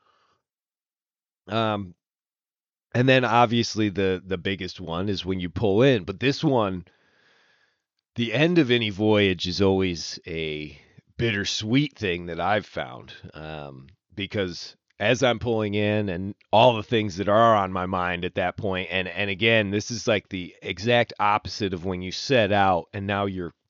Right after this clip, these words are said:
fully in the present. As you pull in, it's the only time I've ever been on a voyage where I start considering everything else that's gonna happen in the future. What it's gonna be like to eat that hamburger, what it's gonna be, what the beer is gonna be,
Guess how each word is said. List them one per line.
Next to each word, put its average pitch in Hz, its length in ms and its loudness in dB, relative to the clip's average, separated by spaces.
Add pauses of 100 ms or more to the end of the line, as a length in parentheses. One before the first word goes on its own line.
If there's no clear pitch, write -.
(140)
fully 117 340 6
in 98 100 2
the 82 80 -4
present. 92 500 -2 (460)
As 95 220 -4
you 117 140 -2
pull 131 360 2
in, 131 280 4
it's 92 180 -6
the 101 100 4
only 110 200 2
time 107 340 0
I've 101 220 0
ever 92 180 -2
been 92 220 -4
on 90 100 -6
a 87 80 -6
voyage 85 480 0
where 85 480 0 (540)
I 98 120 0
start 107 420 2
considering 101 920 -2
everything 113 960 2
else 101 340 2
that's 98 240 -4
gonna 92 240 0
happen 90 460 -2
in 85 100 -4
the 82 60 -6
future. 73 520 -12
What 92 240 4
it's 113 160 -2
gonna 131 220 0
be 113 200 2
like 98 300 4
to 104 80 -6
eat 107 280 -8
that 92 220 -2
hamburger, 80 640 -6
what 98 200 0
it's 117 140 -4
gonna 123 180 -8
be, 113 240 -4
what 92 200 -6
the 107 80 -6
beer 127 440 8
is 98 140 2
gonna 82 220 -6
be, 71 280 -12